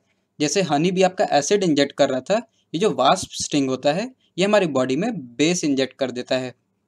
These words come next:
तो अब इससे बचने का तरीका क्या होगा कि यहाँ पर हम एसिड अप्लाई कर दें। और एसिड कैसे? माइल्ड एसिड। माइल्ड एसिड मतलब हल्का एसिड अप्लाई करेंगे।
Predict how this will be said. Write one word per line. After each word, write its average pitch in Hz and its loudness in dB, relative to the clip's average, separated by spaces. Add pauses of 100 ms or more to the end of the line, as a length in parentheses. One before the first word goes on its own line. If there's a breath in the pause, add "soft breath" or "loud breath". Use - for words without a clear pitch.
(440)
तो 180 4
अब 170 4
इससे 196 2
बचने 190 2
का 202 0
तरीका 190 0
क्या 196 0
होगा 220 0 (380)
कि 160 -8
यहाँ 165 2
पर 208 4
हम 247 -4
एसिड 156 2
अप्लाई 135 4
कर 123 -6
दें। 127 -6 (420)
और - -6
एसिड 185 2
कैसे? 196 0
माइल्ड 151 4
एसिड। 135 -2 (400)
माइल्ड 147 4
एसिड 170 -2
मतलब 190 -2
हल्का 147 4
एसिड 139 0
अप्लाई 131 0
करेंगे। 127 -8